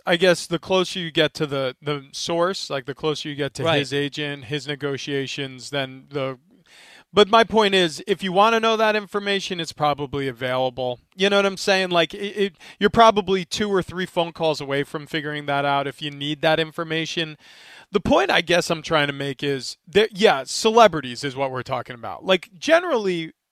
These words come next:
Speaker 1: for whatever reason, for good or for bad, we know what actors make when they make a huge box office hit.
Speaker 2: Mm-hmm.
Speaker 1: You know, uh, we know what sports figures make.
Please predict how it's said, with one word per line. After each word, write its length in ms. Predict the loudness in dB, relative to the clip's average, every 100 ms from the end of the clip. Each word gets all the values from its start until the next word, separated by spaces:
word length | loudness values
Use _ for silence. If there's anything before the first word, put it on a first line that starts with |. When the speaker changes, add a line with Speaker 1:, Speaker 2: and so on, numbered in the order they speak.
| _
Speaker 1:
for 200 | 2 8
whatever 380 | 10 8 6 0
reason, 340 | -2 -4 -8
for 160 | -6 -2
good 220 | 2 2
or 80 | 0
for 120 | -2
bad, 460 | 2 4 2 -4 -12 -20 -20 -20 -6
we 180 | -2 2
know 220 | 6 6
what 220 | 4 0 0
actors 640 | 2 2 0 -2 -2 -2
make 420 | 0 2 0 -4 -20
when 340 | -6 0 0 2
they 140 | 0
make 260 | 0 -2 -2
a 60 |
huge 500 | -6 -6 -6 -6 -2
box 320 | 2 2 2 4
office 440 | 4 2 -6 -2
hit. 280 | 0 0 -2 -6
Speaker 2:
Mm-hmm. 360 | -4 -2 -4
Speaker 1:
You 100 | -4
know, 440 | 2 4 4 4 0
uh, 400 | 2 4 4 0
we 140 | -2 2
know 200 | 2 2
what 360 | 0 -2 -4 -8
sports 460 | -16 0 4 4 4
figures 420 | -2 0 -4 -2
make. 380 | 0 0 -2